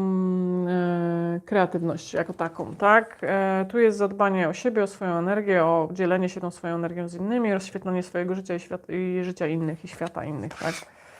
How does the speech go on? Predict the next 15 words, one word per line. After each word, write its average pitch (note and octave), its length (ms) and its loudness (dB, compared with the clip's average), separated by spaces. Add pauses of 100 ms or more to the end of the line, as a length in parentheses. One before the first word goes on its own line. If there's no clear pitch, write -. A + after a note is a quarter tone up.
(480)
Więc F#3 260 0
tutaj G3 580 6
te G3 100 -4
karty G3 340 0
kreatywności, F#3+ 600 -2
no G3 100 0
piękne. F3+ 500 -2 (280)
No G#3 320 2
to A#3+ 260 8
jest A3 140 8
jakby G3+ 280 4 (120)
centrum D#3+ 340 -2
wszystkiego D3 380 -6
u A2+ 60 -2
was. - 300 -12